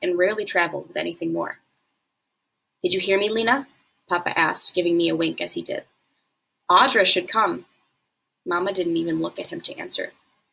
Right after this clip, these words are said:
"You're going on to other villages after the show. Audra won't know how to get back home." Mama was stirring a stew for the night, making extra for Papa to take with him. Her voice was usually soft and gentle, but I heard the warning in her tone tonight. There was no chance of me going.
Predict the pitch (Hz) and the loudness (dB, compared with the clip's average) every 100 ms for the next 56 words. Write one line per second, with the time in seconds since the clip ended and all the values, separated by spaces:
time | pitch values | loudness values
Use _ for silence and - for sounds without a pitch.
0 | _ _ _ _ _ _ _ 190 180 185 | _ _ _ _ _ _ _ -2 4 6
1 | 208 190 190 185 180 175 170 185 180 165 | 6 4 2 0 2 2 4 4 4 -2
2 | 165 - 165 - 165 156 - _ _ 170 | -4 -4 -4 -2 -2 -4 -10 _ _ 2
3 | 175 208 196 185 190 180 180 180 175 165 | 2 4 2 2 0 2 2 2 -2 -4
4 | 160 175 165 - _ _ _ _ _ _ | -2 -4 -4 -10 _ _ _ _ _ _
5 | _ _ _ _ - 208 262 269 - 214 | _ _ _ _ 4 6 6 6 6 6
6 | 196 - 196 202 165 160 156 170 180 185 | 4 4 2 -2 -2 -2 -2 -2 -4 -2
7 | 190 - - - 170 - 170 170 165 170 | -2 -2 -2 -4 -6 0 2 2 0 -2
8 | - 156 - - _ _ _ _ _ _ | -2 -6 -6 -8 _ _ _ _ _ _
9 | _ _ 240 247 277 240 190 - 190 247 | _ _ 2 4 4 2 0 -4 -2 2
10 | 214 175 180 180 170 165 170 175 160 160 | 4 6 4 2 0 0 0 0 -2 -4
11 | 156 180 180 226 247 214 175 220 - 156 | -2 -4 0 0 2 2 4 4 4 2
12 | 165 165 - 202 214 - - - _ _ | 0 -2 -2 -4 -4 -4 -4 -6 _ _
13 | _ _ _ _ - 180 180 180 180 180 | _ _ _ _ 2 4 6 6 4 2
14 | 160 - - 76 - 78 | 2 -4 -4 -4 -4 -8